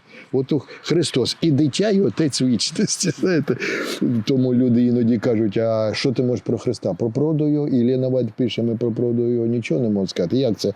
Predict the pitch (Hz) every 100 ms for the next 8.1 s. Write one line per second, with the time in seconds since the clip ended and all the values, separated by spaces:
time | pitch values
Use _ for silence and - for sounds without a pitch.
0 | - - - 113 127 98 139 123 113 -
1 | 101 - - - 113 104 104 101 90 -
2 | - 104 123 117 143 143 139 135 107 90
3 | - - 127 127 113 175 190 147 117 139
4 | 113 120 117 165 143 131 117 - 131 117
5 | 120 110 127 107 101 101 127 135 175 190
6 | 185 170 175 165 190 170 160 131 - 98
7 | 120 113 139 123 139 143 139 110 101 98
8 | -